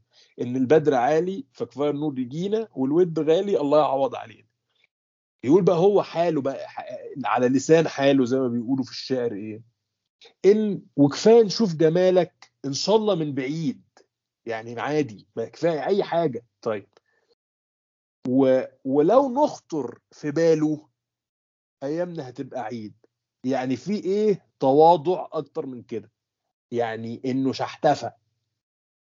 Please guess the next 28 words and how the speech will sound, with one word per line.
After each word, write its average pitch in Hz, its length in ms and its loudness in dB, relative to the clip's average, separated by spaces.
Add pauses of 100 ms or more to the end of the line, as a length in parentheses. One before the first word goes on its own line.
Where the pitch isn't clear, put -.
ليه؟ 143 380 6 (380)
لأنه 170 540 0 (600)
مش 123 180 -8
مثلا 214 540 2
قال 208 480 -6 (260)
إيه، 151 380 2
آه، 127 40 0
آه، 117 540 -2
إنه 120 400 -8 (240)
لو، 127 380 0
لو 139 200 6
هو 196 260 8
خطر 190 360 0
في 143 160 -10
بالنا 170 520 -2 (520)
هيبقى 135 320 -8
أيامنا 147 380 -8
عيد. 135 300 -8
لا، 185 280 -2
مش 143 160 -10
فارق، 185 420 -2
لأن 131 180 -6
أنا، 202 140 -4
أنا 214 260 0
مش 165 160 -4
فارق 160 420 2
في - 60 -16
العلاقة. 113 580 -6